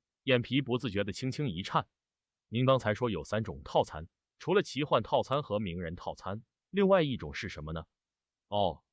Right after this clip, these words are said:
对，是这样的，其实这是个秘密，我只告诉熟人。不过老板说你们是校友，所以我就对您知无不言了。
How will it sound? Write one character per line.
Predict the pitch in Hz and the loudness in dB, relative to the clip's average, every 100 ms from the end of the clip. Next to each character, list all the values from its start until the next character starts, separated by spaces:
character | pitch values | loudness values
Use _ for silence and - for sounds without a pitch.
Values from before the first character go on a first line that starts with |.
| _ | _
对， | 165 151 - _ _ _ _ _ | -4 -4 -6 _ _ _ _ _
是 | - 175 117 | -4 0 2
这 | 202 139 | 2 0
样 | 76 71 | -2 -10
的， | - _ _ _ _ _ | -18 _ _ _ _ _
其 | 180 | -2
实 | 175 | 0
这 | 180 165 | 0 0
是 | 143 | 0
个 | 101 | 0
秘 | 170 160 | 2 0
密， | 76 64 _ _ _ - | -2 -8 _ _ _ -4
我 | 87 | -2
只 | 90 | -2
告 | 80 90 | -2 -4
诉 | 80 82 | -4 -10
熟 | - 90 | -8 -6
人。 | 87 - _ _ _ _ | -6 -8 _ _ _ _
不 | - 190 | -2 2
过 | 160 | 6
老 | 127 | 6
板 | 185 101 | 4 0
说 | 113 117 | -2 -4
你 | 87 | -4
们 | 76 | -8
是 | - | -10
校 | 127 185 135 | -6 0 0
友， | 76 - _ _ _ | 0 -12 _ _ _
所 | 131 135 | 4 6
以 | 127 | 6
我 | 87 | 4
就 | 117 | 2
对 | 123 104 | 2 4
您 | 92 | 2
知 | - 165 | 2 0
无 | 143 80 | 0 -2
不 | 104 | -4
言 | 80 71 | -4 -6
了。 | 78 | -10